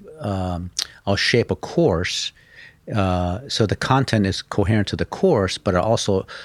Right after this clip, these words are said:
I'll choose content that is also a, a current and running preoccupation. So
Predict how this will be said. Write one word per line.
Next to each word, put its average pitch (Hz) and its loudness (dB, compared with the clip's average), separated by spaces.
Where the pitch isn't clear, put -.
I'll 101 2
choose - 0
content 104 0
that 95 0
is 92 -4
also 98 -2
a, - -8
a 95 -6
current 104 0
and 92 -4
running 90 -2
preoccupation. - -4
So 104 2